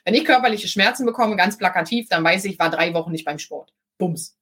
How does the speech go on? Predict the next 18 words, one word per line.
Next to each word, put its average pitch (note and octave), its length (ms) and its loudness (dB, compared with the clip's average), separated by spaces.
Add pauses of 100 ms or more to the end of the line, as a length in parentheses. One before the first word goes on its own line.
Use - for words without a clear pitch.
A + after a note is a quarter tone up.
So, E3 200 -4
warum A#3 280 4
war F#3 120 4
ich E3 60 -6
nicht D#3+ 140 -10
beim D#3 120 -4
Sport? C#4 360 0
Weil F3+ 140 4
ich's G3 120 -4
nicht F#3+ 160 -4
zur E3+ 100 -2
Priorität D#3+ 440 -4
gemacht G3 280 -4
habe B3+ 200 2
und C4 120 -2
nicht D#4+ 160 -4
hingegangen E3 360 -2
bin. - 160 -16